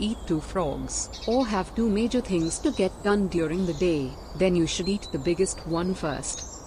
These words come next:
The idea here is not to just do the one task and then call it good for the rest of the day. But focusing on that one big task that needs to get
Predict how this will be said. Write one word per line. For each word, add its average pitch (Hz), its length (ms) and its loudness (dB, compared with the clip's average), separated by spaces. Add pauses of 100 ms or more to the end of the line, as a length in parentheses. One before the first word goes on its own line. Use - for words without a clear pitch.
(440)
The 175 180 2
idea 151 440 0
here 165 240 0
is 151 200 -2
not 175 280 -2
to 196 80 0
just 220 440 -2
do 160 120 0
the 165 120 2
one 190 260 2
task 175 380 0
and 160 160 0
then 156 220 0
call 175 300 0
it 135 180 0
good 214 140 2
for - 180 -2
the 185 120 0
rest 139 300 -2
of 135 80 -6
the 175 100 -4
day. 151 300 2 (460)
But 165 160 -2
focusing 170 640 0
on 165 120 0
that 156 220 -2
one 160 280 0
big 202 260 0
task 151 380 -2
that 139 200 -4
needs 160 300 0
to 156 100 -6
get 151 200 -2